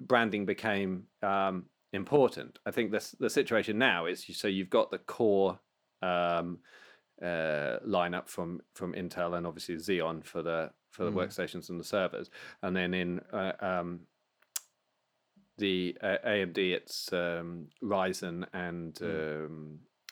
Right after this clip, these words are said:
Speaker 1: Threadripper or epic for the, for the
Speaker 2: Yeah.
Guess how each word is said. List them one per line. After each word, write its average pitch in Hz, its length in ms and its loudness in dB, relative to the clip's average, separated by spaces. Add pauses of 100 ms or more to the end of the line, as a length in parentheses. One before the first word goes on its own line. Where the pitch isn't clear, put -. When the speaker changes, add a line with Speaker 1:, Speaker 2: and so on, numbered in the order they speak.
(120)
Speaker 1:
Threadripper 92 640 -2
or 80 220 -12
epic - 460 -8
for - 180 -8
the, 82 300 -6 (200)
for 95 120 -10
the 82 180 -6
Speaker 2:
Yeah. 98 320 -6